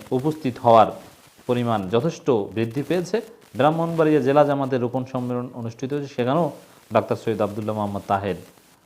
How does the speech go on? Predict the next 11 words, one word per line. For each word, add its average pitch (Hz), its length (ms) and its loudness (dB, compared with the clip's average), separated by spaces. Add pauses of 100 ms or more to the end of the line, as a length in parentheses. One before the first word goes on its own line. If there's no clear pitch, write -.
(140)
বক্তব্য 92 420 -2
দিয়েছেন। 98 380 -4 (720)
তো - 40 -
এভাবেই, 147 440 8 (1000)
আহ, 90 200 -4 (100)
পরিস্থিতির 147 480 0
যথেষ্ট 127 400 -2
উন্নতি 131 340 -6
আমরা 117 200 -2
দেখতে 107 260 -6
পাচ্ছি। 123 340 -2